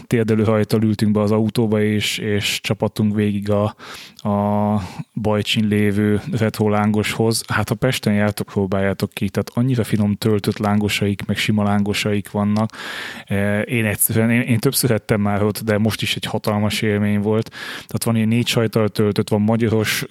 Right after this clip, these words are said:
töltött lángos, jutúros töltött lángos, káposztás töltött lángos, és ez a, uh, és nyitva vannak, tehát el lehet hozni a kaját, úgyhogy ha lángost ennétek valamikor, akkor mindenképpen nézzetek be,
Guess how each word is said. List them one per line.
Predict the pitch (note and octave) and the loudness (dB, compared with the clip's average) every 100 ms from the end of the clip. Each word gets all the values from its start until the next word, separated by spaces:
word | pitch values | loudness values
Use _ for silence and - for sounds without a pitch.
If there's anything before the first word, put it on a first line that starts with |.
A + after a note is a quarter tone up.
| B2 | -2
töltött | A#2 G#2+ G2+ G#2+ | 0 0 0 -2
lángos, | A#2 G#2 G#2 G2+ G2+ - | 0 -2 0 0 0 0
jutúros | A#2 - A2+ G#2+ G2 | 0 2 2 2 0
töltött | - G#2+ G#2+ - | 0 0 0 0
lángos, | G2+ G2+ G#2 - | 0 0 0 -2
káposztás | - G2+ A2 A#2+ - A2+ G#2+ | -2 0 2 0 0 0 0
töltött | - A2 A2 A2 | 0 0 0 0
lángos, | G#2 G#2 G2+ | 0 2 0
és | - - | -4 -4
ez | G#2 | -4
a, | A2+ | 0
uh, | A2 F#2+ C#2+ - - - - - - - - - | 0 0 -2 -8 -18 -16 -14 -14 -14 -16 -18 -4
és | G#2+ C#3 | -2 0
nyitva | C#3+ C#3+ | 0 2
vannak, | A#2+ A2 G2+ | 4 2 0
tehát | - G#2 A2 | -2 -4 0
el | G#2 | 2
lehet | G2+ G2 | 2 2
hozni | A2 G2+ G2+ | 0 2 0
a | |
kaját, | - A2+ A2 G2+ | 2 2 2 0
úgyhogy | G2+ - G#2 G2 - - | -2 0 0 0 -6 -4
ha | A2 | 0
lángost | G#2 G#2+ G#2 - | 2 2 0 0
ennétek | A2+ G#2 G#2 G2+ | 0 0 0 -2
valamikor, | G#2+ G#2 G#2 G2 G2+ | 0 0 0 0 -2
akkor | G2 G#2+ | -2 0
mindenképpen | G#2+ G2 G#2+ G#2+ | 0 0 0 0
nézzetek | G#2 G#2 G2+ G2 G#2 | 2 2 0 0 0
be, | G2+ G#2 | 0 -2